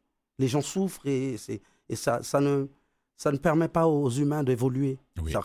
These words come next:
Speaker 1: tire vers le bas.
Speaker 2: Oui.
Speaker 1: Et donc, je, pour, pour moi, la musique, c'est, c'est, c'est ma vie. It's the life. C'est,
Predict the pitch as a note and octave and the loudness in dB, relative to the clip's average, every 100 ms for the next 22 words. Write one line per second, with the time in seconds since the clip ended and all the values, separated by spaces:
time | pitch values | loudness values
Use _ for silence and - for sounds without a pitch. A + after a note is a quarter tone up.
0 | - E3 C#3+ D#3 C#3 B2+ C#3+ _ - D#3+ | -2 -2 2 2 2 2 -2 _ -6 -6
1 | - _ _ _ - B2+ E3+ F3 - _ | -6 _ _ _ 2 6 6 4 -6 _
2 | _ _ _ C3+ C#3+ - D#3 D#3+ D#3+ D#3+ | _ _ _ 0 0 2 4 4 4 4
3 | D#3+ C#3+ C#3 C#3+ - C#3 A#2+ G#2 - - | 4 4 2 -2 -2 0 0 -2 -6 -4
4 | A2+ - - A#2+ C3 C#3+ A2+ A#2 _ _ | -4 -4 -4 0 2 2 -2 -8 _ _
5 | _ _ _ _ _ _ _ _ - G#2 | _ _ _ _ _ _ _ _ -18 -6
6 | B2 B2 C3 G2+ - - C3+ | -2 0 0 -2 -8 -2 -2